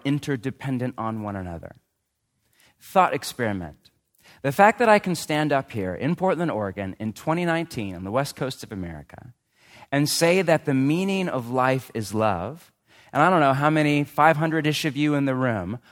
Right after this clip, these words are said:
almost all of you, I'm guessing, agree with that statement. You disagree, I'm sure, with a lot of what I say, but I'm guessing you agree with that statement. Even if you're here and you're not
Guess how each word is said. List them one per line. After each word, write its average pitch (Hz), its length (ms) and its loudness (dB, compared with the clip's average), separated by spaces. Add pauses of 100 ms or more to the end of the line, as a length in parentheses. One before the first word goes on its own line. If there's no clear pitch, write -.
(200)
almost 220 540 6 (120)
all 196 320 6
of 147 140 2
you, 120 180 0
I'm 131 180 2
guessing, 143 500 0
agree 131 420 -2
with 120 200 -4
that 113 260 -2
statement. 95 520 -10 (160)
You 170 140 -2
disagree, 143 400 -4
I'm 120 120 -2
sure, 127 120 -4
with 117 100 -4
a 113 60 -4
lot 107 220 2
of 95 100 -6
what 104 100 -2
I 101 100 -2
say, 92 360 -4
but 117 100 -2
I'm 127 180 2
guessing 117 520 0 (260)
you 165 220 4
agree 170 300 6
with 165 140 4
that 151 220 6
statement. 123 500 -2 (600)
Even 208 220 6
if 226 120 2
you're 196 120 4
here 180 240 6
and 156 180 4
you're 156 120 0
not 156 280 2